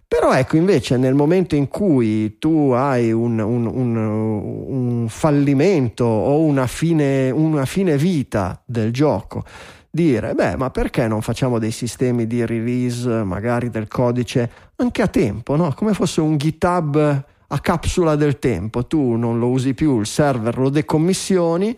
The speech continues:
ebbene il sistema, l'architettura o il, il codice sorgente lo metti in un sistema che tiene il codice sorgente e lo rilascerà tra, boh,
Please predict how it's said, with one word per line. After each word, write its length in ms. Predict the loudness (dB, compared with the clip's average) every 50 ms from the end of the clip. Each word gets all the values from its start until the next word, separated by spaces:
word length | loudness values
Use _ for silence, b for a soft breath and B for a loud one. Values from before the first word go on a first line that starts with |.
| B B B B B B B B B
ebbene 500 | _ 0 2 2 2 2 2 2 2 2
il 140 | 2 0 -2
sistema, 580 | -2 -4 -4 -4 0 0 2 2 2 2 2 0
l'architettura 1200 | 0 -2 -2 -4 -6 -2 -2 -4 -4 -2 -2 0 0 2 2 2 2 2 0 0 0 0 0 0
o 260 | 0 0 0 0 0
il, 220 | 0 0 0 0
il 1500 | -2 -2 -2 0 -2 -2 -2 -2 -4 -4 -6 -8 -10 -12 -12 -12 -12 -12 -12 -10 -10 -10 -10 -10 -10 -10 -10 -10 -10
codice 440 | -4 0 0 2 2 2 0 0 -2
sorgente 760 | -2 0 -2 -2 0 0 0 0 2 0 -2 -4 -6 -10 -10 B B B B B B B B
lo 120 | -2 0
metti 460 | 2 2 2 2 0 -2 -2 0 0 2
in 80 | 2 0
un 120 | 0 -2
sistema 580 | -2 -2 -2 -2 0 0 0 0 0 0 -2 -2
che 160 | -2 -2 -2
tiene 280 | 0 0 0 2 0
il 60 | 0 0
codice 300 | 0 0 0 0 -2 -4
sorgente 720 | -4 -4 -4 -4 -2 -2 0 0 -2 -2 -4 -4 -4 -2
e 100 | _ 0
lo 160 | 2 2 2 0
rilascerà 680 | 0 0 0 -2 -2 -2 -2 -2 -2 -2 -4 -6 -8 -8
tra, 420 | -6 -4 -2 -2 -2 -4 -6 -10 _ _ _ _
boh, 300 | _ -4 -4 -4 -8 -14